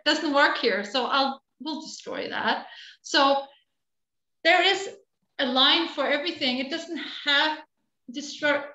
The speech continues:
destruction, or you could add despair if you don't want people to go off <laughs> in a tune that's way too, <laughs> it's way out of line.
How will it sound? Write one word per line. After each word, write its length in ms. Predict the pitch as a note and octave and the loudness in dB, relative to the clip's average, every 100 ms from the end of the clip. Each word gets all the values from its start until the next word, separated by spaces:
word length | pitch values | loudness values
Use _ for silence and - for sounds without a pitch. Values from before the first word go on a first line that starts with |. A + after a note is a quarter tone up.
| - | -4
destruction, 640 | C#4+ C#4 C#4+ C4 C4 - F#4+ A#4+ - _ _ _ _ _ _ _ | -2 -2 2 2 2 -2 -2 -6 -12 _ _ _ _ _ _ _
or 240 | A#3 A3+ - - - | -4 -4 -6 -12 -4
you 80 | E4+ | 2
could 120 | A#4 | 4
add 220 | C4+ - | 4 2
despair 760 | C4+ - - D4 D#4 C4+ C4+ - | 0 -4 0 4 4 4 2 0
if 240 | B3 - | -6 -6
you 100 | C4 | -4
don't 240 | B3+ A#3 A3+ | -2 -4 -2
want 280 | A#3 A3+ - | -4 -4 -6
people 300 | B3 B3 A#3 | -4 -6 -6
to 160 | A#3 | -8
go 240 | G#3+ G#3 G#3 | -4 -4 -2
off 440 | G#3 G#3+ C4+ - - _ - | 2 4 4 0 -10 _ -12
<laughs> 640 | D4+ - _ - - C#4+ | -12 -14 _ -18 -16 -4
in 140 | C4 A#3 | 2 2
a 120 | A#3 | 2
tune 480 | - D#4 D#4 E4 - - | 4 6 6 2 -6 -6
that's 220 | B3 A#3+ | -6 -4
way 400 | A#3+ A3+ C4+ D#4+ | -2 2 4 2
too, 180 | - F4+ | -2 -2
<laughs> 800 | F4 C#4 D4 - _ - A4+ D#4 | 0 0 -2 -6 _ -16 -14 -4
it's 220 | C4 B3+ - - | -2 -2 -4 -14
way 260 | B3 D4 D#4+ | 0 4 6
out 300 | C#4+ D4 D4 | 6 4 2
of 60 | C#4 | 0
line. 380 | B3+ A3+ A#3+ | 2 4 4